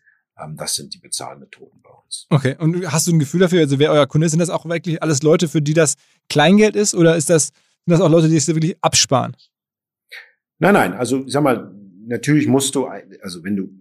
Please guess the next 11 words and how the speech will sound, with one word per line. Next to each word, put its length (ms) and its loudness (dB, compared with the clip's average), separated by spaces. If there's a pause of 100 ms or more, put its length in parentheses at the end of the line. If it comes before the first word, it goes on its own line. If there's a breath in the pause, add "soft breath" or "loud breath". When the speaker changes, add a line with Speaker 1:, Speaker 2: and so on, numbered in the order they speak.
(120)
Speaker 1:
wenn 140 -14
du 240 -16
wirklich, 720 -4 (120)
ähm, 320 -12 (320)
kein, 360 -8
über 240 -12
kein 220 -10
großes 640 -6
Einkommen 460 -10
verfügst, 560 -10
dann, 380 -10